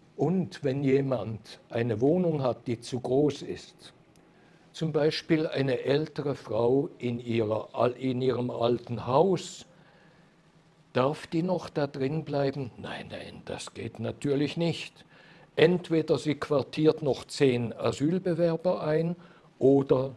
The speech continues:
sie muss raus. Oder sie wird sogar enteignet.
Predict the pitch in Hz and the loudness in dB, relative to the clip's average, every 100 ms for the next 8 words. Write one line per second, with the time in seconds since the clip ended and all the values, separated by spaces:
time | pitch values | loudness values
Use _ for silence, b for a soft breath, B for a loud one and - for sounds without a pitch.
0 | - - 120 123 117 - 110 95 80 - | -16 -6 -4 -4 -6 -6 -4 -4 -6 -14
1 | - - 135 151 170 180 185 B B B | -14 2 4 4 2 0 0 B B B
2 | - - 147 131 135 - 147 147 131 - | -12 -2 2 2 0 -2 -4 0 -2 -2
3 | 131 139 - - 117 90 - - - - | -4 -4 -2 -2 -2 -4 -12 -16 -18 -20